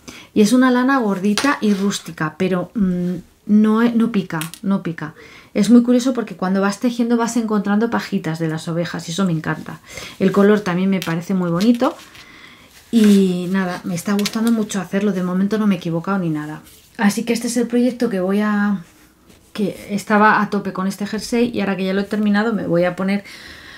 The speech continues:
con este chal que se avanza rápido. La verdad que la lana me está encantando y creo que cuando lo acabe, eh, voy a comprar más lana de esta.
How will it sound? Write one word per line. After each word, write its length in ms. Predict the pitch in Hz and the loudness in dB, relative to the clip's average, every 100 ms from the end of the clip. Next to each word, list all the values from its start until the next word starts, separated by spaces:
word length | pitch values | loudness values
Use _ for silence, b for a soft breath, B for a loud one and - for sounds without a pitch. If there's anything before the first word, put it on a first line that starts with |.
| B | B
con 180 | - 196 | 2 4
este 240 | 190 - 202 | 4 0 -4
chal 240 | 233 240 | -2 0
que 120 | 220 | 0
se 120 | - | -2
avanza 360 | 175 180 185 247 | -2 -2 0 0
rápido. 460 | 196 180 160 - 160 B B B B | 0 0 -4 -6 -14 B B B B
La 160 | 208 196 | 2 4
verdad 280 | 196 202 202 | 4 2 0
que 80 | |
la 120 | 185 185 | -2 0
lana 240 | 233 269 | 2 2
me 80 | 208 | 2
está 200 | - 214 | 0 -2
encantando 640 | 208 180 165 170 170 170 | -2 -2 -2 -2 0 -2
y 140 | 196 170 | -4 -2
creo 320 | 208 190 180 | 2 2 2
que 100 | 175 | -2
cuando 280 | 175 175 180 | -2 -2 0
lo 100 | 170 | -2
acabe, 420 | 170 202 254 - | -2 2 2 0
eh, 260 | 208 185 175 | -2 -2 -2
voy 180 | 185 190 | 0 0
a 80 | 208 | 0
comprar 360 | 208 196 202 | -2 0 0
más 260 | 190 196 208 | 0 -2 0
lana 300 | 190 202 196 | 0 2 2
de 60 | |
esta. 360 | 202 - 247 | -2 -2 -2